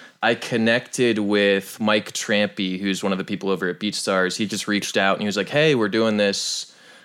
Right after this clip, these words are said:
um, dual form section thing where we link an artist and a producer. We bring them to the studio. You guys make a song and then we put it out."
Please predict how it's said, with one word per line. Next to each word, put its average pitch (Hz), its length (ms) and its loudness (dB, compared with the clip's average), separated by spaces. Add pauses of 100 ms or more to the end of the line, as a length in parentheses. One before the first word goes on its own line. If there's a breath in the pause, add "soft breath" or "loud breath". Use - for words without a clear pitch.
(160 loud breath)
um, 98 640 0 (260)
dual 151 300 6
form 107 320 0
section 98 400 -2
thing 95 160 0
where 95 140 0
we 98 120 2
link 104 220 0
an 95 100 -2
artist 123 680 2
and 107 100 -2
a - 40 -4
producer. 110 680 0 (220 loud breath)
We 110 100 -2
bring 110 180 2
them 98 120 2
to 104 100 -4
the 90 80 -4
studio. 113 420 2
You 107 140 2
guys 98 180 2
make 98 180 0
a 101 40 -6
song 104 320 0
and 98 100 -2
then 95 60 -2
we 92 80 -4
put 101 160 -4
it 98 80 2
out." 95 260 0